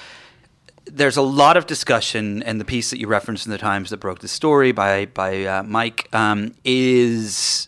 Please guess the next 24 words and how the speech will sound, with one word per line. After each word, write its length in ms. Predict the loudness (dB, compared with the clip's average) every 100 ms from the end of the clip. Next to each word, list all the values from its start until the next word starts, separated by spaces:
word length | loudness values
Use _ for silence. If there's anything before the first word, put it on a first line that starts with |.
| -2
uh, 320 | 2 4 2 -2 -12 -20 -20 _
it's 160 | -10 -6
interesting 380 | -2 -2 0 -2
because 300 | 2 0 2
the, 180 | -2 -2 _ _
the, 280 | 0 0 0 -2
the 160 | -2
follow-up 540 | 2 6 8 8 6 2
story 640 | 0 2 4 4 2 -4 -8 _ _ _
was 400 | -8 2 2 2
about 480 | -2 0 4 4 2
whether 460 | 0 0 2 4 2
or 140 | 0
not, 720 | -2 2 2 2 -2 -8 -14 -14 -20 -20 _ -2
um, 540 | 2 4 2 0 -8 -12 -20 _ _ -18 -16 -16 -18 -20 -14 -12 -2
it 240 | 0 2
was, 480 | 2 2 0 -6 -6
Instagram 680 | -4 -2 0 2 2 0 -4 _ -8
is 140 | -4
a 60 | 0
billion 300 | 2 2 0
plus 320 | 2 2 2
user 440 | -4 0 0 0 _ _ _ _ _ _ _ -10
product 580 | 4 6 6 4 0